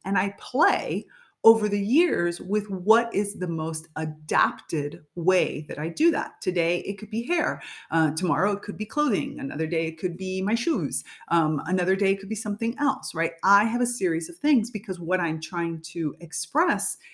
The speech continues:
it, which is the important part, is myself. It's my true colors, you might say.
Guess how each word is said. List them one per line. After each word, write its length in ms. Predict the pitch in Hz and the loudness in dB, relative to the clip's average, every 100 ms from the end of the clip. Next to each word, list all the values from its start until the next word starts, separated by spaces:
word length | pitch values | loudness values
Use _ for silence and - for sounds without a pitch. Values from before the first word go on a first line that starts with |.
| _ _ | _ _
it, 120 | 220 202 | -2 2
which 220 | 196 202 | 2 2
is 100 | 156 | -2
the 140 | 175 | -2
important 520 | 160 160 311 359 262 | -2 -2 0 4 4
part, 300 | - 170 - - | 4 0 0 2
is 160 | 202 175 | 0 2
myself. 760 | 165 151 147 - 233 - - | -2 -2 -2 -2 -2 -2 -6
It's 220 | 165 156 | -8 -6
my 460 | 185 175 175 175 175 | -4 -2 0 0 -2
true 500 | - - 214 190 185 - | -6 -4 2 2 0 -8
colors, 680 | - 226 202 156 123 147 | 4 6 6 2 -2 -6
you 120 | 151 143 | -6 -4
might 240 | 143 - | -4 -6
say. 340 | - - - | -8 -6 -8